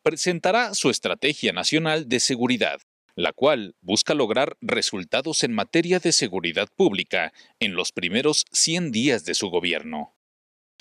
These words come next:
La estrategia contempla la intervención federal urgente en los diez municipios más violentos y conflictivos de toda la República, así como enfrentar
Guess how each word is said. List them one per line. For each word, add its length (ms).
La 160
estrategia 760
contempla 520
la 120
intervención 640
federal 500
urgente 840
en 200
los 180
diez 300
municipios 720
más 240
violentos 720
y 120
conflictivos 920
de 240
toda 400
la 140
República, 800
así 260
como 280
enfrentar 640